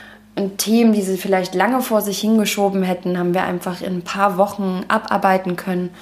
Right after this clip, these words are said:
Ja, das ist einfach echt, ich freue mich einfach so riesig und die haben auch schon wieder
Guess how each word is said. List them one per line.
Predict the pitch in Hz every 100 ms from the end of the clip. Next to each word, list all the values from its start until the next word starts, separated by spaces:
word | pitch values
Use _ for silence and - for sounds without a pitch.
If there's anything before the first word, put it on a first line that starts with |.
| - - - - - - -
Ja, | - 165 175 170
das | 170
ist | -
einfach | 185 170 175 170
echt, | 175 170 - - - -
ich | 202 180
freue | - 196
mich | 196 175
einfach | - 165 180 170
so | - 190 190
riesig | 180 185 175 175 185
und | 185 175
die | 175
haben | 190 190
auch | 190
schon | 190
wieder | 185 180 175 175